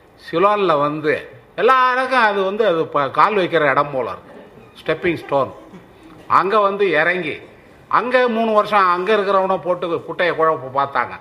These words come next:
அவன் தான் புத்தர் பல்லு, புத்தர் தலைமயிரெல்லாம் கும்பிடுறவனாச்சா, அவன்கிட்ட ஒண்ணும் பாச்சா பலிக்கல. பிறகு அங்க இருந்து புறப்பட்டு இங்க சென்னைக்கு வந்து சேர்ந்தாங்க. இது வந்தாரை வாழ வைக்கிற இடம்,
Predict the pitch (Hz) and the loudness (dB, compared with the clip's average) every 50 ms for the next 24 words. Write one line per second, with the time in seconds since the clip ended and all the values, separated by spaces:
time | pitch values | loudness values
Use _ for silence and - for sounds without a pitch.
0 | - - - - - - - - 143 190 226 233 233 233 233 190 202 214 208 - | -18 -20 -20 -20 -20 -8 -2 0 2 2 4 4 4 2 2 2 0 0 2 2
1 | 233 220 - 208 196 202 214 208 220 208 190 196 196 - 220 208 202 - - 180 | 0 2 2 2 0 0 0 0 -2 0 0 -2 -2 0 -2 -2 0 -2 0 0
2 | 196 202 202 196 196 190 185 175 180 185 180 165 160 170 170 170 160 156 151 139 | 0 0 0 -2 0 0 0 0 0 0 0 -2 -4 -2 0 0 2 2 2 2
3 | 131 127 120 113 - 165 170 139 - - - - - - - - - - 147 175 | 2 0 -2 -2 -2 0 0 0 -2 -4 -10 -18 -20 -20 -20 -10 -4 -2 0 0
4 | 190 185 185 175 190 190 180 170 170 170 170 165 143 151 151 165 - - 160 - | 0 0 0 0 2 2 2 2 0 -2 -4 -2 0 0 0 0 0 -2 -2 0
5 | - 151 147 151 139 135 139 120 101 - - - - - - - - - - - | -2 -4 -4 -4 -6 -6 -6 -6 -6 -10 -14 -20 -20 -20 -20 -20 -20 -20 -16 -4
6 | - 196 202 185 170 151 156 175 214 233 247 247 240 240 233 185 185 180 175 175 | -2 0 0 2 2 2 0 0 0 0 0 0 2 0 -2 -2 0 0 0 0
7 | 170 190 202 190 170 151 - - 147 156 175 190 196 165 165 156 147 135 117 - | -2 -4 -4 -4 -4 -6 -4 -2 -2 -2 0 -2 -2 0 0 -2 -2 -2 -4 -4
8 | 139 135 131 120 113 110 107 107 117 113 110 - - - - - - 175 196 214 | -4 -4 -2 -2 -4 -4 -4 -4 -6 -6 -8 -10 -16 -20 -20 -12 -8 -2 0 0
9 | 214 175 165 175 190 196 190 185 180 170 156 147 147 151 156 151 143 139 139 131 | 2 2 0 0 2 2 2 2 2 2 2 2 2 2 2 0 0 -2 -4 -6
10 | 110 139 131 123 120 120 120 131 131 | -6 -4 -2 -2 0 0 0 0 0